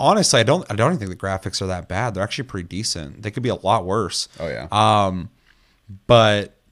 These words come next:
Speaker 1: the uncanny valley is, is definitely, uh,
Speaker 2: <laughs>
Speaker 1: I don't know. It, it's, it's apparent with the fucking, the way people move.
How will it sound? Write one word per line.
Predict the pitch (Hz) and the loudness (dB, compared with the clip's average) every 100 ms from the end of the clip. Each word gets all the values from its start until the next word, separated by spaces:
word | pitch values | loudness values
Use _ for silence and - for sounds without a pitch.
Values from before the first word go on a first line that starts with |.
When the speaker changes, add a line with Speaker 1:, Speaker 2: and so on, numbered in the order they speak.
| - | -12
Speaker 1:
the | 104 104 | -8 -4
uncanny | 113 117 - 120 101 | -2 -2 -2 0 0
valley | 98 98 98 85 87 | 0 0 0 -4 -8
is, | 85 - | -10 -10
is | 101 87 | -10 -8
definitely, | - 98 - 98 92 87 | -6 -6 -6 -8 -6 -6
uh, | 82 80 80 98 - - - - | -6 -6 -6 -8 -12 -14 -14 -14
Speaker 2:
<laughs> | - - - - - - - 233 | -14 -14 -14 -6 -4 -2 -2 0
Speaker 1:
I | 101 | 0
don't | 98 90 | 0 -2
know. | 90 95 - 117 123 - | -6 -8 -12 -14 -16 -12
It, | 113 - | -12 -12
it's, | - 135 - - - | -10 -8 -6 -8 -2
it's | 143 120 | -2 -2
apparent | 131 139 160 151 135 | -2 2 4 4 0
with | 123 | -2
the | 123 | -4
fucking, | - 143 - 127 117 | 0 0 2 -2 -2
the | 107 | -2
way | 110 123 | 0 0
people | 127 127 110 | 0 -2 0
move. | 104 107 98 90 - | 2 2 0 -4 -10